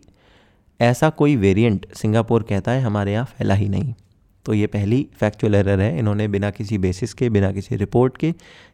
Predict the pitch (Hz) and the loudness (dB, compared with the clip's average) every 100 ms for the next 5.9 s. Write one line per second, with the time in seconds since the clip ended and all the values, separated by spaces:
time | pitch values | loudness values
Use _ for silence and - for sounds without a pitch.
0 | - 107 98 - 104 - 101 101 _ _ | -2 0 0 -4 -10 -10 -12 -12 _ _
1 | _ _ - - _ - 101 131 160 - | _ _ -20 -20 _ -10 2 4 6 2
2 | - - _ _ _ - 127 135 143 117 | -4 -10 _ _ _ 2 4 4 2 0
3 | 135 143 165 170 - 123 123 120 120 110 | 0 0 -2 -2 -2 0 0 0 0 2
4 | 110 107 107 107 120 - 98 104 101 98 | 2 4 2 2 0 0 -2 0 0 0
5 | - 110 98 90 - 104 95 87 | -2 -2 0 0 -2 -6 -6 -8